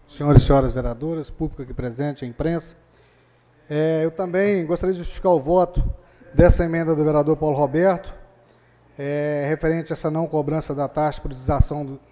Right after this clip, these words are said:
do estádio à Sociedade Esportiva Patrocinense, porque já tive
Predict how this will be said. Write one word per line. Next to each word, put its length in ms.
do 200
estádio 580
à 80
Sociedade 520
Esportiva 440
Patrocinense, 840
porque 880
já 240
tive 540